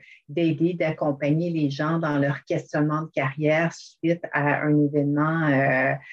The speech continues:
avec des problèmes de santé pour les aider à réidentifier qu'est-ce qu'ils veulent faire, s'ils veulent retourner ou quitter, et de les amener à faire des choix qui sont mieux alignés avec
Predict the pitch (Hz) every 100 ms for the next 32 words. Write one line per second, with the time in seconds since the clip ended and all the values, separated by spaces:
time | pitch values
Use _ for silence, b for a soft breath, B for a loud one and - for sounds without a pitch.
0 | B B B - 151 - 151 156 - 147
1 | 151 156 147 143 - 143 139 185 190 -
2 | 156 160 165 165 151 143 147 139 156 170
3 | 165 - 139 143 147 147 - - - 180
4 | 175 151 143 - 185 180 175 170 - 147
5 | 147 139 139 147 160 170 - 156 135 147
6 | 147 147 160 156 160 147 147 151 160 156
7 | 143 - - _ 160 190 202 b b -
8 | 156 156 151 147 151 151 151 143 147 160
9 | 160 160 151 147 139 - 170 170 - 156
10 | 147 147 151 160 175 170 151 147 147 151
11 | 165 147 143 147